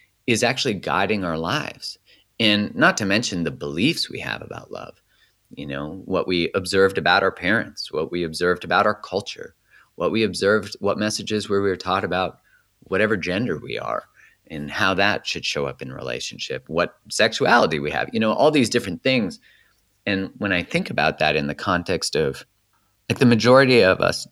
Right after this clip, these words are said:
don't even realize that is really steering the ship, you know, and the unconscious is, you know, it, depending on, on who you hear it from, you know, it's like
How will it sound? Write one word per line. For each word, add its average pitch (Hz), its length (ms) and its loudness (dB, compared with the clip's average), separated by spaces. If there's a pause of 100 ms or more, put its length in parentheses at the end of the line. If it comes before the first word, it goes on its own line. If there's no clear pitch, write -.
don't 95 200 2
even 87 240 0
realize 82 560 2
that 80 320 0
is 76 180 -8
really 78 320 -4
steering 71 540 -10
the - 80 -12
ship, - 320 -10 (1080)
you 80 120 -8
know, 78 260 -4
and 78 320 -8 (260)
the - 160 -4
unconscious 120 920 -2 (220)
is, 85 560 -6 (880)
you 73 100 -10
know, 69 60 -10
it, 73 300 -8
depending 76 380 -6
on, 71 260 -8 (160)
on 80 160 -12
who 82 100 -10
you 80 200 -6
hear 104 280 0
it 71 100 -2
from, 80 480 -12
you 80 100 -12
know, 73 160 -10
it's 71 200 -12
like - 300 -10